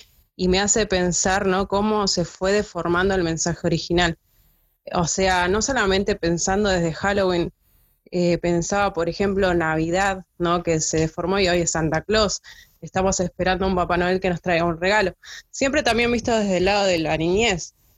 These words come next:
cómo se fue deformando y se deforma en la nueva generación. Porque,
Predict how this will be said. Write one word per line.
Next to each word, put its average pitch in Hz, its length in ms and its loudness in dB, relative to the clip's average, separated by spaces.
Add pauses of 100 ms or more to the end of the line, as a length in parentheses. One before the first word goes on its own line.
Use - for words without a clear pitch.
(120)
cómo 240 240 0
se 202 160 -2
fue 220 160 0
deformando 226 840 0 (360)
y 175 120 -2
se 180 120 0
deforma 208 400 0
en 214 60 2
la 180 100 2
nueva 202 180 0
generación. 170 680 0 (800)
Porque, 165 1040 0